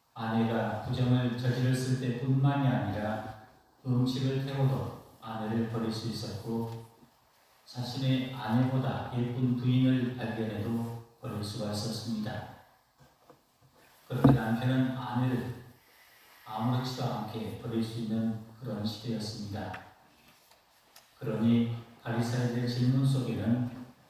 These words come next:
우리가 쉽게 놓쳐버리고 있는 차별과 폭력이 숨어 있습니다.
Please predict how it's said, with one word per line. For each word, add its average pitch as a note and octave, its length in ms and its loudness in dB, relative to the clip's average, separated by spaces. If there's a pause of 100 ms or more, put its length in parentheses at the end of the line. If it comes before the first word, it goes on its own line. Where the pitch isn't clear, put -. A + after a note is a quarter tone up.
(280)
우리가 B2 280 0
쉽게 C#3 560 -2
놓쳐버리고 A2+ 680 0
있는 A#2+ 520 0 (240)
차별과 B2 880 -2 (400)
폭력이 C#3 540 -4
숨어 B2 320 -4
있습니다. F#2+ 460 -6